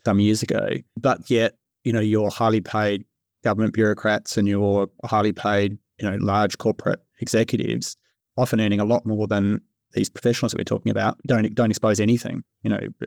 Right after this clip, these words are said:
in fact, have statutory protections. And I, I just think that at some point, someone's got to stand back and realise that the pendulum's gone too far. So that's my little rant, but I think it's worth saying that it's totally and utterly unreasonable that any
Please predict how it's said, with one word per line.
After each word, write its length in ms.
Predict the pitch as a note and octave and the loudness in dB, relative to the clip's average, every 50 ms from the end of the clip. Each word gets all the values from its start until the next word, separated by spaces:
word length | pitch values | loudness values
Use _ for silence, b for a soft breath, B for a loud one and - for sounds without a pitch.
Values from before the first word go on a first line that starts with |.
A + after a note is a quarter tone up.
| - | -6
in 140 | - A#2 G#2+ | -4 -4 -4
fact, 180 | - - - - | -4 -4 -4 -4
have 140 | G#2+ - - | -6 -4 -2
statutory 340 | - - - - - G2 | -2 -4 -4 -4 -8 -8
protections. 640 | - G#2 - - G#2+ - - - - - C3 B2+ - | -6 -6 -4 -4 -4 -4 -4 -4 -4 -4 -4 -4 -4
And 80 | A#2+ A#2 | -4 -2
I, 140 | G2+ G#2+ A2+ | -2 0 0
I 40 | |
just 180 | A2 A2+ - - | 0 -2 -2 -2
think 200 | A2+ G#2+ G#2 - | -2 -2 0 0
that 220 | A2+ A2 - - - - _ - | 0 0 0 -2 -6 -10 _ -6
at 100 | A#2+ - | -4 -2
some 260 | - C#3+ C#3 C3+ A#2+ | 0 0 0 0 0
point, 220 | - B2+ A2+ - | 0 0 -2 0
someone's 300 | - B2+ A#2+ A2+ A2+ G#2+ | 0 2 2 2 2 2
got 100 | - G#2+ | 0 0
to 60 | G#2 | -2
stand 320 | - - - A2 G#2+ G#2 G2+ | 0 0 0 0 0 0 0
back 260 | G#2+ G2+ - - - | 0 -2 -4 -4 -2
and 260 | G2+ G2+ G#2 - F#2 | 0 0 2 0 0
realise 440 | - A2 A2 G#2 G2+ G2 G2+ - - | 2 2 2 4 2 2 0 -2 -4
that 180 | - A#2 - A2+ | -6 -6 -6 -6
the 80 | A2 | -8
pendulum's 500 | - - - G#2+ G2+ G2+ G#2+ G2+ G2 - | -8 -4 -2 -2 0 0 0 0 0 0
gone 220 | - - G#2+ G2+ - | -2 -2 -2 -2 -2
too 180 | - A2 G#2+ | -2 -2 -2
far. 360 | - - - G2+ G2+ - - | -2 -2 -4 -4 -4 -4 -6
So 120 | - - A2+ | -4 0 0
that's 200 | A#2 B2 - - | 0 2 2 2
my 80 | A2 | 0
little 180 | G#2 G#2+ G2+ G#2 | 2 0 0 0
rant, 340 | A2 A2 G#2+ G#2+ A2+ - - - | 0 0 2 2 0 -2 -4 -4
but 80 | - G#2+ | -2 -2
I 60 | G#2+ | 0
think 180 | G2 - C3 B2 | 0 0 0 -2
it's 140 | A#2+ - - | -2 -2 -2
worth 220 | A#2+ A2 G2+ - | -2 -2 0 -2
saying 340 | - - A2+ A2 G#2+ G2+ G2 | -2 -2 0 0 0 0 -2
that 120 | G2+ - _ _ _ _ _ _ _ _ _ _ - | -2 -4 _ _ _ _ _ _ _ _ _ _ -8
it's 180 | A#2+ A#2+ - | -8 -8 -8
totally 440 | - - - C3+ C#3 C3 - B2 A2 | -6 -2 0 0 2 2 2 0 0
and 100 | A2 - - | 0 -2 -6
utterly 260 | A2+ G#2+ - A#2 A2+ | -8 -4 0 0 2
unreasonable 760 | G#2+ G#2 G#2 G#2+ A2 A#2 A2 A2+ G#2+ G#2 F2+ - - B2 - _ _ _ _ _ _ _ _ B2 | 2 2 2 2 2 2 2 2 0 -2 -2 -4 -6 -8 -10 _ _ _ _ _ _ _ _ -2
that 280 | A#2 G#2 G#2 - - _ _ _ _ _ _ _ _ _ _ _ | -2 0 0 -2 -4 _ _ _ _ _ _ _ _ _ _ _
any 440 | - C3 C3+ C#3 C#3 B2+ A#2 A2+ A2+ | -2 0 2 2 2 2 0 -2 -6